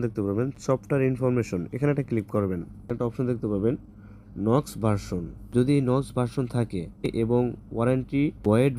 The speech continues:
ভ্যালু জিরো into জিরো দেখায় তাহলে বুঝবেন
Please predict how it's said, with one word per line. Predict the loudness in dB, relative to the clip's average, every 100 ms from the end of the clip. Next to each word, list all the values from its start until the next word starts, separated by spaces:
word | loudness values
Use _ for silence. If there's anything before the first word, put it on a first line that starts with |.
| 2
ভ্যালু | 2 4 4 0 -6 -12 -6
জিরো | 2 4 4 2 -4 -16 -20 -20 -20 -2 0
into | 2 0 0 2
জিরো | 4 4 4
দেখায় | 2 0 -4 -4
তাহলে | -2 0 0 -2
বুঝবেন | -4 -2 -4